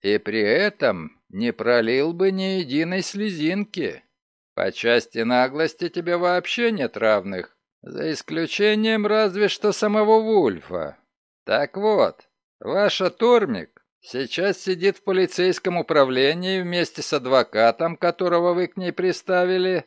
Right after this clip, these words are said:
и отказывается отвечать на вопросы. Меня так и подмывает испробовать на ней старый как мир трюк. Пожалуй, позвоню Роуклифу, пусть передаст ей, что ты признался в том,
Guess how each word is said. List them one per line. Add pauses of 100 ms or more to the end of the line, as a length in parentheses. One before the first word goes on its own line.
(160)
и
отказывается
отвечать
на
вопросы. (640)
Меня
так
и
подмывает
испробовать
на
ней
старый
как
мир
трюк. (400)
Пожалуй,
позвоню
Роуклифу, (160)
пусть
передаст
ей,
что
ты
признался
в
том,